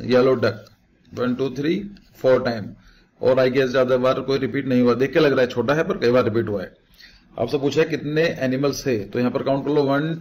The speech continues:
टू, थ्री, फोर, फाइव, सिक्स, सेवन,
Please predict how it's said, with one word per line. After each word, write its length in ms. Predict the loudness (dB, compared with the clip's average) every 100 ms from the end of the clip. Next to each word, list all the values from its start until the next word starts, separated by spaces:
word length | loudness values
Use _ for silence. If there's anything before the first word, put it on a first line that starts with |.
| -4
टू, 360 | -4 -2 -4 -8
थ्री, 380 | -6 -4 -4 -6
फोर, 500 | -8 -2 0 2 0
फाइव, 600 | -4 -2 0 2 0 -2
सिक्स, 440 | -8 -4 -4 -4 -14
सेवन, 640 | -16 -6 -2 0 -2 -6